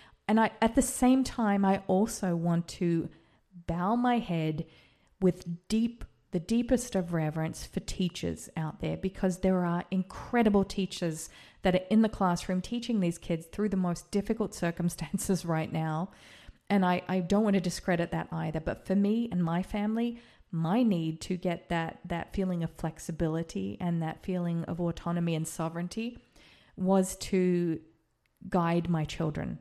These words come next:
myself. Well, <laughs> I'm the art teacher.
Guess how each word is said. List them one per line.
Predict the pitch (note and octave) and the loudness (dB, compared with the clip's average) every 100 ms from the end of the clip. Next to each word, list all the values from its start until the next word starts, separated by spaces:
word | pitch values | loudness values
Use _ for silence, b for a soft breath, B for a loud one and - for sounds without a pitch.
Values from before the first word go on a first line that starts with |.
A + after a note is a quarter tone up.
| _ | _
myself. | - D#3+ - - - - | -4 -4 -4 -10 -12 -8
Well, | F3 - - - - | -6 -6 -10 -4 -2
<laughs> | - - - - | -2 -6 -16 -2
I'm | A3 D#4 | 2 2
the | C4 - | 0 0
art | D#3+ - - | -2 -4 -6
teacher. | - - - | -8 -8 -10